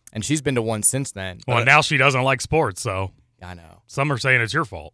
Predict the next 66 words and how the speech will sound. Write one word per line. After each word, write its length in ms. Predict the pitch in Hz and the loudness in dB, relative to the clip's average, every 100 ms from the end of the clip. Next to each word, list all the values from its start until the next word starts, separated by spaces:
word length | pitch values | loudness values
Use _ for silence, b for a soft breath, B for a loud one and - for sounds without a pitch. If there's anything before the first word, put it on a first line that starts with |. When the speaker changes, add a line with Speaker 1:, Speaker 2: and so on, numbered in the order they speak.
| - | -16
Speaker 1:
She 180 | - 151 | -6 0
also 280 | 104 87 82 | 0 0 -6
was 160 | - 87 | -14 -20
in 80 | |
a 80 | 87 101 _ | -20 _ _
just 160 | - - - | -20 -20 -20
ridiculous 560 | 95 95 - - - | -14 -14 -14 -16 -20
mood 140 | - - | -20 -20
when 100 | - | -20
I 60 | - | -20
left. 340 | - - - - | -20 -20 -18 -10
Just, 180 | 202 - | -4 -2
like, 120 | 135 | -2
<laughs> 20 | |
all-time 480 | 131 131 127 117 110 | 2 2 2 0 -2
Virginia 360 | 101 98 98 92 | -4 -8 -8 -10
mood. 240 | - - - | -12 -18 -14
Just, 220 | 110 - | -10 -6
like, 200 | 101 101 _ _ _ _ _ _ - | -6 -8 _ _ _ _ _ _ -6
I, 160 | 117 - - | -6 -6 -2
I, 100 | 135 | 0
I, 180 | 139 - 151 139 | 0 -6 -12 -12
it's 100 | 151 | -6
impossible 480 | 127 120 127 123 127 | -4 2 4 4 0
for 120 | - | -2
me 120 | 123 113 | -4 -4
to 60 | |
be 100 | 104 | -4
nice. 360 | 104 120 123 113 | 0 2 2 0
I 80 | 95 | -6
can't 320 | - 131 123 | -2 -2 0
be 100 | 123 | -2
nice. 440 | 113 110 113 - | 0 0 -2 -4
I 60 | 104 | -8
can't, 240 | - 120 | -4 -6
like, 120 | 113 98 | -6 -4
be 100 | 120 | -2
around 300 | 110 113 110 | 0 0 -2
people. 280 | 117 - 110 | -4 -4 -6
Like, 160 | 98 | -6
you 60 | 131 | -6
say 200 | - 131 | 0 2
I'm 80 | 123 | 2
the 40 | 120 | -2
nicest 360 | 120 113 104 | -4 -6 -6
girl 220 | 127 120 | -2 0
and 80 | 117 | 0
I'm 80 | 113 | -2
the 60 | 104 | -4
meanest 380 | 120 127 113 | -4 -4 -4
girl. 240 | - 123 120 | -2 0 2
I 60 | |
was 100 | 120 | 0
like, 120 | 113 - | -4 -10
"Oh 100 | 110 | -14
my 80 | 92 | -14
God, 260 | 87 92 92 | -18 -16 -12
I 40 | 120 | -8
don't 80 | |
know 80 | 127 | -4
how 80 | 120 | -2
to 100 | 120 | -4
deal 200 | 110 113 | -4 -6
with 120 | 117 | -6
this." 260 | - - - | -10 -18 -12
<laughs> 300 | - 170 190 | -12 -8 -10